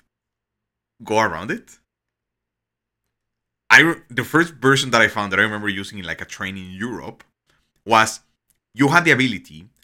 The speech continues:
to select a piece of text and tweet it. And you could tweet it as a quote. So you could sign up with your Twitter account, you selected something, and then you could go quote. It would allow you to write something and then click tweet.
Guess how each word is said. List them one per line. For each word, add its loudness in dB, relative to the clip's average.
to -14
select -2
a -6
piece -12
of -20
text -10
and -10
tweet -6
it. -20
And -12
you -8
could -12
tweet -2
it -4
as -4
a -14
quote. -10
So -4
you -6
could -14
sign -2
up -6
with -8
your -8
Twitter -8
account, -12
you -14
selected -8
something, -16
and -20
then -20
you -20
could -20
go -20
quote. -8
It 0
would 0
allow 2
you -6
to -16
write 0
something -6
and -4
then -12
click -16
tweet. -12